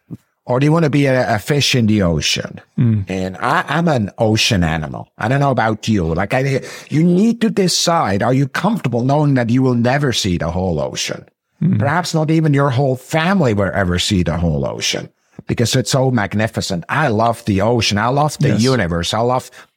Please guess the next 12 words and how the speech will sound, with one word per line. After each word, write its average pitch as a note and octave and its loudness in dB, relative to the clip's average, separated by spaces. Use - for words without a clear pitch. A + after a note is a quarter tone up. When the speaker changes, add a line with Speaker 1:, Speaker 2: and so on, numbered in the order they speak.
Speaker 1:
the A#2 0
unknown B2 2
because A2 -2
I B2 -2
know C3 2
I'm G2+ -2
a F#2+ 0
small E3 0
part C3+ 0
of A2+ -2
something A#2 0
magnificent. G2 -4